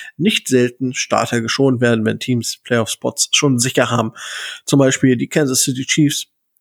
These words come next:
Könnte, es könnte dazu kommen, dass sie den Platz schon sicher haben an, an, ja, den Platz an der Sonne. Und das würde für manche Fantasy-Football-Spieler sicherlich nicht so gut sein, wenn sie in Woche siebzehn auf Tyreek Hill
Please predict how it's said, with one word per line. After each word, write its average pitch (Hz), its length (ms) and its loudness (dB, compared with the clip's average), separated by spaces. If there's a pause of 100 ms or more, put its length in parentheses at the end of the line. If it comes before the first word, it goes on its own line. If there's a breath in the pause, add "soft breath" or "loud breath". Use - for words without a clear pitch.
(160)
Könnte, 156 360 0
es - 160 -2
könnte 139 240 2
dazu 117 200 -4
kommen, 117 280 -2
dass 113 140 -4
sie 123 80 -4
den 117 180 0
Platz - 200 -4
schon 120 240 -2 (420 loud breath)
sicher 107 440 0
haben 117 300 0
an, 123 320 -2
an, 117 400 -2 (280)
ja, 120 160 0
den 120 140 0
Platz 131 240 0
an 131 140 2
der 127 100 6
Sonne. 147 420 2 (680 loud breath)
Und 180 340 2
das 143 400 0
würde 208 240 4
für - 160 0
manche 156 300 2
Fantasy-Football-Spieler 117 880 0
sicherlich 113 400 -2
nicht 123 220 0
so 117 100 2
gut 117 160 0
sein, 107 220 0
wenn 107 160 0
sie - 260 -6 (680 loud breath)
in 123 200 2
Woche 107 180 2
siebzehn 107 300 -2
auf 110 200 0
Tyreek 117 400 0
Hill 127 340 2